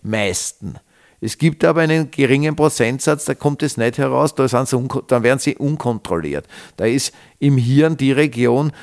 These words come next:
die völlig unkontrolliert wird, und das sind dann die Gewalttätigen. Und da gibt's tatsächlich einen gewissen Prozentsatz. Aber die Mehrheit, die Mehrheit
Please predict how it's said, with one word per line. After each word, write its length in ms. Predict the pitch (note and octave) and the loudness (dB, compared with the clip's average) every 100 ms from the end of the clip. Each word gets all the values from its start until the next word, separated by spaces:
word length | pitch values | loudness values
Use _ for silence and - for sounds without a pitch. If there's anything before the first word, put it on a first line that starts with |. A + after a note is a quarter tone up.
| - | -6
die 80 | B2+ | -4
völlig 340 | - B2 D3 | 2 4 4
unkontrolliert 680 | A#2+ C3+ D3+ C#3 C3+ C3+ C#3 | 2 0 0 2 2 4 2
wird, 140 | C#3+ B2+ | 2 0
und 120 | B2 | 0
das 140 | B2 | -2
sind 200 | C3+ B2+ | -2 -2
dann 160 | B2 A#2+ | 0 -2
die 100 | A#2+ | -2
Gewalttätigen. 1000 | A#2+ G#2+ E2 F#2 - D2+ - A#1 B1+ B1+ - _ _ | -2 -2 -2 -4 -6 -8 -8 -14 -14 -16 -18 _ _
Und 140 | G#2+ | -4
da 60 | B2 | 0
gibt's 220 | D3 B2+ | 0 0
tatsächlich 460 | D3 B2+ B2+ C3+ B2+ | -2 2 2 2 0
einen 120 | C3 | -2
gewissen 540 | C3 B2+ B2+ - B2+ | -2 -2 -2 -4 -6
Prozentsatz. 580 | A#2 A#2+ A2 A2+ - G2 | -4 -4 -4 -6 -6 -8
Aber 100 | G#2 | -6
die 120 | G2+ B2+ | -2 0
Mehrheit, 760 | A#2+ B2 D3 D3+ D3 B3 - _ _ _ _ | 2 4 4 2 2 -2 -6 _ _ _ _
die 80 | C#3 | 0
Mehrheit 600 | C3 B2+ D3 D#3 E3 - | 2 2 2 2 -2 -8